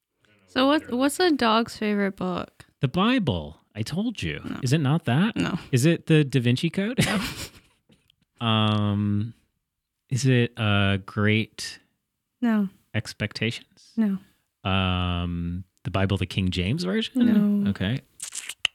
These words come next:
Speaker 2: What's my favorite book? I'm not a dog, but
Speaker 1: I think dogs are Baptist.
Speaker 2: Oh, yeah? What's the
Speaker 1: Yeah.
Speaker 2: punchline?
Speaker 1: <laughs> There is no punchline.
Speaker 2: Okay. Well,
Speaker 1: <laughs> That's just
Speaker 2: that's,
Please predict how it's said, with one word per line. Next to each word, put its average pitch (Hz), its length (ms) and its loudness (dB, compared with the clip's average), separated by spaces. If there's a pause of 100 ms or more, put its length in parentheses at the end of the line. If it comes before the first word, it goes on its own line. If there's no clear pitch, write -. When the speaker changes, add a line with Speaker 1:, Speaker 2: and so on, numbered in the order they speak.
(760)
Speaker 2:
What's 247 180 0
my 135 240 4
favorite 87 400 -4
book? - 440 -14 (320)
I'm 110 220 2
not 156 160 4
a 110 60 2
dog, 92 480 -2 (100)
but 90 340 -4 (400)
Speaker 1:
I 254 80 2
think 415 280 -2
dogs 233 300 0
are 180 100 -2
Baptist. - 880 -6 (920)
Speaker 2:
Oh, 117 120 4
yeah? 104 320 4
What's 139 240 4
the 143 60 4
Speaker 1:
Yeah. - 60 0
Speaker 2:
punchline? 104 460 0 (280)
Speaker 1:
<laughs> - 160 0
There 262 140 2
is - 80 -12
no 240 140 -4
punchline. 220 560 -4
Speaker 2:
Okay. 104 360 0 (100)
Well, 151 220 4
Speaker 1:
<laughs> - 40 2
That's 240 320 0
just - 320 -6 (840)
Speaker 2:
that's, 117 220 -2